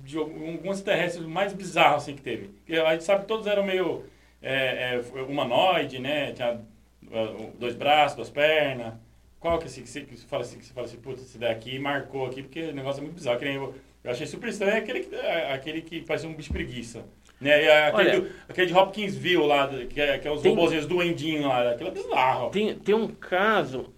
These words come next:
Speaker 2: de um objeto que parecia, é, o coronavírus, entendeu? Era uma bolinha com um monte de haste, assim.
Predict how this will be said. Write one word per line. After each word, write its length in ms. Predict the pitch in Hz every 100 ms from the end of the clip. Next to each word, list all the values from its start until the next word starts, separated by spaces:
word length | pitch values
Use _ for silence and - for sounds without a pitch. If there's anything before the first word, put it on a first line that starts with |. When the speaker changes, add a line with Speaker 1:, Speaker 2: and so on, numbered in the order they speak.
| -
Speaker 2:
de 200 | - 180
um 300 | 156 151 156
objeto 720 | 151 143 - 156 180 180 131 - - - - - - - - - - - _
que 120 | -
parecia, 920 | 160 180 185 175 - 190 214 254 226 - - - -
é, 720 | 156 151 151 147 143 139 135 -
o 120 | 135
coronavírus, 1000 | 139 - 190 190 202 196 156 147 131 117
entendeu? 400 | 123 117 131 147
Era 180 | 147 147
uma 260 | 143 143 147
bolinha 640 | 123 143 143 143 175 190
com 140 | 196
um 80 | 180
monte 320 | 165 185 190 -
de 220 | 175 180
haste, 380 | 151 156 156 -
assim. 280 | - -